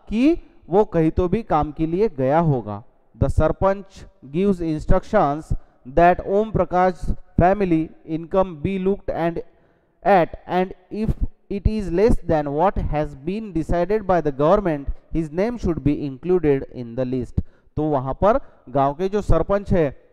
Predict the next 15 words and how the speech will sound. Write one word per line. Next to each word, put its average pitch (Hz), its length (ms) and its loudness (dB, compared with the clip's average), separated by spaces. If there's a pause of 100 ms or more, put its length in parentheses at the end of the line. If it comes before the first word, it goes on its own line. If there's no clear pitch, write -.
(160)
उन्होंने 156 340 -2
कहा 185 380 2 (360)
कि 175 60 0
आप 170 300 2 (300)
ओम 147 160 -8
प्रकाश 156 400 -4
के 170 80 -6
घर 139 180 -6
पर 165 220 -4
जाओ, 151 360 2 (300)
वहां 139 160 -2
पर 175 180 2
सर्वे 170 420 0
करो, 175 360 2 (260)
और 170 520 0